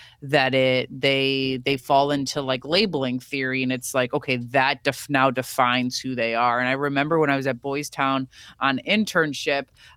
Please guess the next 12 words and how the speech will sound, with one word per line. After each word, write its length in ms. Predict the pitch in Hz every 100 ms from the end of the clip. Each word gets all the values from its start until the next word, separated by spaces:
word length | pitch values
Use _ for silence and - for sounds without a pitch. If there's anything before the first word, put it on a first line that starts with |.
| -
I 160 | 147
had 400 | 147 143 139 139
a, 340 | 135 123 101 -
a 100 | 151
young 540 | 143 143 143 143 143
client, 420 | 131 - 135 135 135
so 140 | 139
a 20 |
young 380 | 135 135 139 131
fourteen-year-old 1400 | - - - - 156 160 - - 151 143 139 139 135 135 127
female 640 | - 160 151 147 143 135
client, 640 | - 165 170 165 139 135